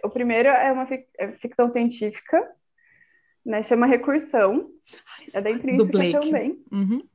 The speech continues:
Speaker 1: Exato, do Blake. Perfeito, assim, recomendo super, eu amei.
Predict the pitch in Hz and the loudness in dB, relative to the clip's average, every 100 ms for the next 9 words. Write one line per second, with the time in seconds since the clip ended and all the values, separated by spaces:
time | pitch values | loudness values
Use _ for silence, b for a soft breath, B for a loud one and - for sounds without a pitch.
0 | _ 240 220 220 202 226 240 240 220 226 | _ -6 -4 -2 -2 -2 -6 -6 -6 -4
1 | - - _ b b b b b _ _ | -4 -6 _ b b b b b _ _
2 | _ 226 - 359 170 - 196 - 185 214 | _ 4 6 4 4 0 -8 -8 -6 -4
3 | 202 240 214 254 269 226 - 269 180 208 | -2 -2 -2 -4 0 0 2 0 2 0
4 | 226 311 233 190 196 | 2 2 0 0 -4